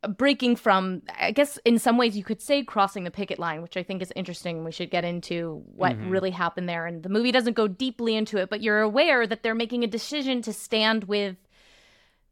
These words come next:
Speaker 1: this piece of art that was trying to be censored by the government. And so it's a great act of solidarity, even though they are crossing the picket line. And to me, that was, like, the most moving moment.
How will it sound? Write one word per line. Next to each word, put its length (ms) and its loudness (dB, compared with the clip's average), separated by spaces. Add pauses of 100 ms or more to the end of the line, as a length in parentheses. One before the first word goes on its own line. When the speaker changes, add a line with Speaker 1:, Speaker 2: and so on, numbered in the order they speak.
(140)
Speaker 1:
this 520 -2 (220)
piece 260 -4
of 160 -4
art 220 4
that 120 2
was 200 -6
trying 240 -2
to 60 -4
be 100 -6
censored 640 -4
by 380 0
the 60 -12
government. 500 -2
And 120 -6
so 160 -8
it's 120 -8
a 40 -4
great 400 0
act 260 2
of 80 -6
solidarity, 800 0
even 140 -4
though 120 -2
they 120 -4
are 180 -2
crossing 380 -4
the 80 -6
picket 320 -6
line. 260 2
And 120 -6
to 80 -6
me, 240 2
that 140 2
was, 100 -4
like, 140 0
the 80 -4
most 280 -2
moving 600 4
moment. 680 -4